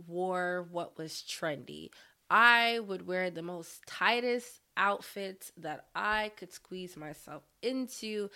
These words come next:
outfits that were uncomfortable. I would wear super bright,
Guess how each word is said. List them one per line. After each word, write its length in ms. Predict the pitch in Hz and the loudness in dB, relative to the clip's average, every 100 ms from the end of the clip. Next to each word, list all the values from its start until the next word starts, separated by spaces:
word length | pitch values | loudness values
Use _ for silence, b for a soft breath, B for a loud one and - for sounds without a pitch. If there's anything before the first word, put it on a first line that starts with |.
| B B - | B B 0
outfits 440 | 214 214 202 - | 2 2 -8 -8
that 200 | 180 156 | -8 -8
were 160 | 165 - | -10 -10
uncomfortable. 1120 | 120 - - 254 269 262 240 220 214 208 202 B B | -14 -16 -2 0 0 -2 -6 -2 0 0 -4 B B
I 120 | - 202 | 2 2
would 160 | - | 0
wear 160 | 175 175 | -6 -6
super 680 | - - - 262 277 285 269 | -6 -6 -2 -2 0 0 0
bright, 840 | 180 151 165 160 202 240 - - | -2 -12 -6 0 2 2 -4 -16